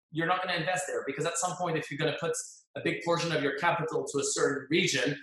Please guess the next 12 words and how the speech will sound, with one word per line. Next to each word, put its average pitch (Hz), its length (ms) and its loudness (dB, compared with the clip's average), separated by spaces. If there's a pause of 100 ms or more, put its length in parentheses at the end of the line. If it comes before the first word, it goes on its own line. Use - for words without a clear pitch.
(420)
you're 147 120 4
gonna 185 120 4
have - 80 0
to 170 60 0
visit 160 360 2
this 147 180 2
region 151 360 2
once 135 260 2
in 131 60 -2
a 127 60 -2
while. 139 360 4 (320)
And, 143 680 4